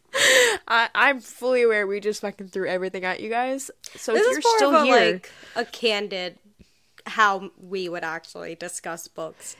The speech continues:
Speaker 2: together.
Speaker 1: Yeah. Um, this is, this is the
Speaker 2: <laughs>
Speaker 1: pure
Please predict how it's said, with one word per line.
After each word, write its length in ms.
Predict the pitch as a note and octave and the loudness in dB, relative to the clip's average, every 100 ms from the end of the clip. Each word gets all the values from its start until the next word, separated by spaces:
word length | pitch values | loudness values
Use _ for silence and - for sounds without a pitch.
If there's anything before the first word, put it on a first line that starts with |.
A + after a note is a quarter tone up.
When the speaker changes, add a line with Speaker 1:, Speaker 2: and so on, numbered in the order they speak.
| _ | _
Speaker 2:
together. 420 | - F#3 E3+ F#3+ | -14 -10 -10 -4
Speaker 1:
Yeah. 300 | G4 B3 G#3 - _ _ _ _ - | -2 -2 -4 -14 _ _ _ _ -4
Um, 400 | B3+ B3 B3 B3 | -2 -2 -6 -6
this 180 | B3+ D#4 | -2 0
is, 160 | F4+ | 0
this 160 | C4+ C4+ | -2 -12
is 80 | D4 | -12
the 140 | C#4+ - | -14 -16
Speaker 2:
<laughs> 60 | _ | _
Speaker 1:
pure 680 | - A#3 A#3+ A#3+ B3 B3 | -16 -6 -2 -2 -2 -4